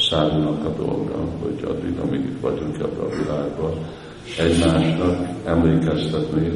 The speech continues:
hogy mi a mi fő kötelességünk. Mert ugye, a hárja után. Amúgy csúszol lassan, mert másképp akkor az egyetlen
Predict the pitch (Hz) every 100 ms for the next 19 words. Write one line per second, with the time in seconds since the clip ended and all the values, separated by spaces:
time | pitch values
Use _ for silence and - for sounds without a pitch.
0 | - 60 73 80 80 71 69 69 67 -
1 | - 73 71 - 67 67 58 52 - -
2 | 55 - - - - - - - - -
3 | - - - - - - - - - 87
4 | 92 90 87 - - - - - - -
5 | - - - - - - - - - -
6 | - - 117 - - 156 - 151 156 156
7 | 156 156 156 156 71 - - - 50 50
8 | - - - - - - - - - -
9 | - - - - - - - 78 - -
10 | 78 82 87 85 76 71 71 71 69 65
11 | - 69 71 92 82 78 85 90 87 -
12 | 71 73 73 73 76 73 - 78 78 78
13 | 82 - 71 71 69 -